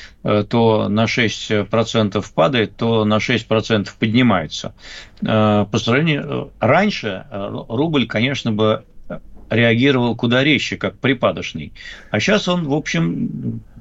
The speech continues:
благодаря политике Центробанка умелой, он, в общем, держится достаточно стабильно.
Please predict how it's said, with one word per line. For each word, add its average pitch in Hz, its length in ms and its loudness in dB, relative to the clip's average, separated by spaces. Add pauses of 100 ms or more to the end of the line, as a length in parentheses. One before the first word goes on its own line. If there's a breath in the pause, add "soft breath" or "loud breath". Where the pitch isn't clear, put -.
(100)
благодаря 117 380 4
политике 101 500 -2
Центробанка - 720 -2
умелой, 98 500 0 (420 loud breath)
он, 185 200 6
в 143 60 2
общем, 175 380 2
держится 147 460 0
достаточно 151 520 0
стабильно. 101 680 0